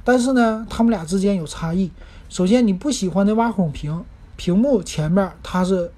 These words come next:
中规中矩的，而且厚度更薄啊，重量稍微更轻一些，当然电池少了啊。那这样的话呢，呃，再加上那些什么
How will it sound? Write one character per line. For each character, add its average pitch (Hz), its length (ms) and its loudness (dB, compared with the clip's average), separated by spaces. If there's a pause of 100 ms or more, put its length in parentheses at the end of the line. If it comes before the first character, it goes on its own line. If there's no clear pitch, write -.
中 208 160 0
规 208 140 4
中 202 180 0
矩 175 140 -4 (100)
的， 135 200 -12 (440)
而 220 160 6
且 220 180 0
厚 247 280 2
度 220 220 2
更 233 240 0
薄 156 480 0 (640)
啊， 143 340 -10
重 240 220 2
量 220 200 4
稍 196 140 -2
微 202 140 4
更 220 180 0
轻 160 320 -4
一 156 80 -4
些， 143 220 -12
当 175 120 -4
然 190 120 0
电 202 160 2
池 160 220 -8
少 - 340 -10
了 139 80 -14
啊。 131 180 -14 (460)
那 220 120 2
这 233 120 -2
样 233 200 4
的 190 80 0
话 175 280 -4
呢， 147 240 -8 (480)
呃， 151 160 -6
再 202 180 2
加 175 220 -2
上 180 160 0
那 180 100 0
些 165 320 -4
什 151 160 -6
么 151 420 -8